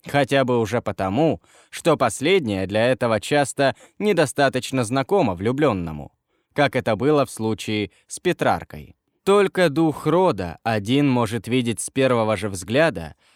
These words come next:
какую цену имеет женщина для него, для его целей. И великие страсти возникают обыкновенно с первого же взгляда. "Whoever loved that loved not at first sight".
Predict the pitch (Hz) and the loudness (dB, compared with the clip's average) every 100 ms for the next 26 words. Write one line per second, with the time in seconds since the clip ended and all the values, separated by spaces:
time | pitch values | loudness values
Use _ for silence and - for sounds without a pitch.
0 | _ 196 180 208 196 - - 196 143 90 | _ -2 2 2 2 0 0 0 0 -2
1 | 78 _ 120 120 117 113 104 - - 92 | -8 _ -4 0 0 0 -2 -6 -10 -2
2 | 147 175 - 104 98 95 120 156 165 98 | 0 0 -2 -4 -4 -2 0 0 0 -2
3 | 69 _ _ _ _ _ 113 131 135 123 | -6 _ _ _ _ _ -2 2 4 4
4 | 117 110 - 165 87 67 _ _ _ - | 0 -2 0 0 -2 -10 _ _ _ 0
5 | 135 135 127 117 113 104 - - 160 - | 2 2 2 0 -2 -2 -2 0 2 0
6 | - 80 - _ _ - 180 190 156 135 | -8 -14 -14 _ _ -4 0 2 2 0
7 | - 147 139 131 120 110 120 113 120 117 | 2 4 4 2 -2 -2 -2 2 2 0
8 | 110 104 - _ - - - 156 160 147 | -2 -4 -6 _ -14 -6 2 2 4 4
9 | 135 113 123 113 - - 110 95 131 131 | 2 2 0 -2 -6 -12 -10 -4 0 0
10 | 87 71 - _ _ _ 180 196 180 165 | -2 -8 -18 _ _ _ 2 4 4 4
11 | 165 156 147 180 156 82 _ _ _ - | 4 4 4 2 2 -2 _ _ _ -12
12 | 98 123 104 107 143 156 131 - _ _ | -4 -2 0 0 2 2 -2 -16 _ _
13 | 143 151 131 117 - 113 110 104 - - | 0 2 2 -2 -2 0 0 -2 -8 -12
14 | - 135 82 67 | -4 -2 -2 -10